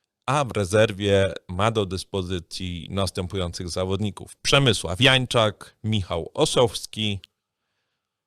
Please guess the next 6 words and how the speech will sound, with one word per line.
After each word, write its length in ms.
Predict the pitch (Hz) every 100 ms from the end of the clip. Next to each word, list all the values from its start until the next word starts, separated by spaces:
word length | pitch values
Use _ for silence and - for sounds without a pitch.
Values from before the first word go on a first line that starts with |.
| _ _ _ _ _ _
Mateusz 560 | 104 101 104 87 78 -
Prorok 800 | - 110 101 98 92 - - _ _ _ _ _ _ _ _ _ _ _ _ _ _ _ _ _ _ _ _ _
i 300 | 113 113 110 110 _ _ _ _ _ _ _ _
Dominik 640 | 110 127 95 85 87 87 -
Osowski. 840 | 104 - - 131 - - - - - - - - - - - _ _
E, 80 | -